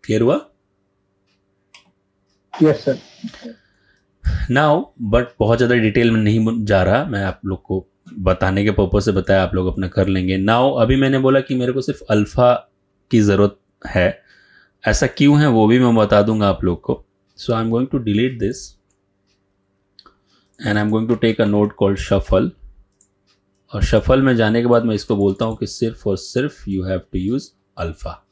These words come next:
Speaker 1: मतलब यहाँ आरजीबी ख़त्म हो गया, आरजीबी मेरे को मिलेगा नहीं, Alpha भी वही दिखेगा, आरजीबी भी वही दिखेगा, क्योंकि मैंने सारे channels को अल्फा में copy कर दिया है, Right? Now,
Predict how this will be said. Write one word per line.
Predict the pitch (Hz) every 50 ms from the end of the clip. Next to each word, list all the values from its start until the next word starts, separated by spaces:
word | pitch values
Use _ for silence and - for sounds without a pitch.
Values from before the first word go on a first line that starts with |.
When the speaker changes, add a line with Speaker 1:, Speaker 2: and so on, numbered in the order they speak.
| _ _ _ _ _ _ _ _ _ _ _ _ _ _ - 104
Speaker 1:
मतलब | 101 113 120
यहाँ | 120 131 151
आरजीबी | 139 117 104 107 107 101 101 107 107 113 127
ख़त्म | - - 113 - - 104 95
हो | 85 82
गया, | 80 85 82 85
आरजीबी | 87 90 90 - 107 107
मेरे | 110 110 107 101
को | -
मिलेगा | 104 101 95 101 101 98 104
नहीं, | 95 92 92 - -
Alpha | 98 98 98 - 120
भी | 117 123 123
वही | 120 120 120
दिखेगा, | 117 120 113 - 131 127 135 117
आरजीबी | 101 95 92 95 95 95 95
भी | 95 95 92
वही | 90 87 82
दिखेगा, | 87 85 - 98 92 90
क्योंकि | 95 98 92 104 101
मैंने | 98 104 107
सारे | 101 - 98 95 101
channels | 95 - 101 95 98 98 95 -
को | - - 165
अल्फा | 180 135 101 90 - 104
में | 95 95 92
copy | - 92 80 - 90 87
कर | - - 82 80
दिया | 78 87 87 87
है, | 87 82 _ _ _ _ - - _ _ _ - _ _ _ _ _ - -
Right? | 104 131 170 - - _ _ _ _ _ - - _ _ _ _ -
Now, | 104 101 101 104 113 139 165 180 185 180 156 120 98 92